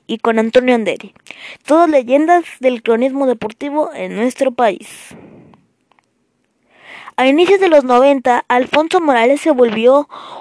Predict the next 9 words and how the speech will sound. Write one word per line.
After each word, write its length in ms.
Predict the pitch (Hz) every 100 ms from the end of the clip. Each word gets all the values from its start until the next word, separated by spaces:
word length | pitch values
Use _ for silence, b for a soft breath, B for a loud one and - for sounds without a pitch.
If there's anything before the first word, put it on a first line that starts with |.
| B
un 320 | 240 302 302 - _ _ _
in-, 460 | - 262 254 240 233 - _ _ _ _ _ _ -
inamovible 2000 | 240 240 226 226 226 214 240 _ _ _ _ _ - 214 226 220 247 294 359 370 _ _ _ -
de 180 | 240
las 200 | 240 233
funciones 440 | 220 226 233 269 277
de 80 | 226
lucha 220 | 220 247
libre, 340 | 262 240 208